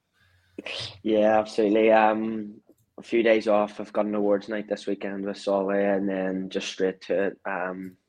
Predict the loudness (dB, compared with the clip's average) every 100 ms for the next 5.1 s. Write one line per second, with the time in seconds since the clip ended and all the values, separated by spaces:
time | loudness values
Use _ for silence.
0 | _ -10 -6 -4 -4 -4 -6 0 0 2
1 | 4 4 4 4 2 0 -6 -20 -4 2
2 | 2 2 -2 -2 -2 0 2 0 0 2
3 | 4 2 0 -4 -4 -2 -2 -2 -4 -8
4 | _ _ _ _ -2 2 2 0 -2 -4